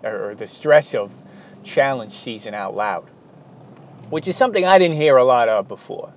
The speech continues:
Uh, I felt it for sure. It was definitely part of my experience, but I, I didn't hear people talking about this. You know, you know,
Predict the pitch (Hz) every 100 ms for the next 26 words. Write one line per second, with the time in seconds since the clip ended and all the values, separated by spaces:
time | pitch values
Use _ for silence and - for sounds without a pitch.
0 | _ - - - - _ _ - - -
1 | - - 139 139 151 - 151 139 104 -
2 | 110 - 123 92 104 107 110 - 151 151
3 | 139 127 139 127 117 117 107 90 - 113
4 | 101 95 - - 107 101 101 104 104 104
5 | 117 127 131 131 - 127 120 117 117 110
6 | - 101 - - - - - - - -
7 | - - 147 147 - - 110 82 82 71
8 | 50 50 -